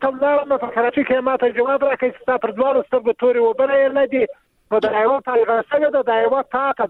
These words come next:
ده. نو بیا راته وویل چې د دې علاج دلته نه کېږي، ته به هند ته ځې. نو ما وویل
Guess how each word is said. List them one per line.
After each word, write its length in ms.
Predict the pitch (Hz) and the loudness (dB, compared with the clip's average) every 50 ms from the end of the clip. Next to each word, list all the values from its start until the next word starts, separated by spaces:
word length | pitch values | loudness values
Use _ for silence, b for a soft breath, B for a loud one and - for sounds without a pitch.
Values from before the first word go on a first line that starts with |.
| - | 0
ده. 120 | - 190 151 - b b b b b b b - | 0 0 0 -2 b b b b b b b 0
نو 100 | 220 226 | 0 2
بیا 200 | 202 302 302 302 | 2 2 2 2
راته 260 | 294 302 285 - 294 | 2 2 0 0 2
وویل 240 | 302 311 311 302 294 | 2 2 2 2 0
چې 140 | - 277 254 | 0 -2 0
د 60 | 214 254 254 | 0 0 0
دې 100 | 285 294 285 285 | 2 0 0 2
علاج 220 | 277 285 294 277 254 208 | 2 0 0 0 0 -2
دلته 180 | 294 285 - 269 | -2 -2 -2 -2
نه 100 | 277 285 | -2 -2
کېږي، 300 | 277 - 277 277 240 254 - - | -2 -2 -2 -2 0 -2 -2 0
ته 100 | - 285 | -2 -2
به 120 | 262 262 262 | 0 0 0
هند 220 | 254 269 302 294 285 | 0 -2 -4 -2 0
ته 60 | 254 220 | 0 0
ځې. 260 | 180 220 208 208 202 | 0 0 -2 0 0
نو 100 | 220 226 | -2 -2
ما 160 | 254 302 311 | 0 0 2
وویل 200 | 302 302 262 | 2 2 0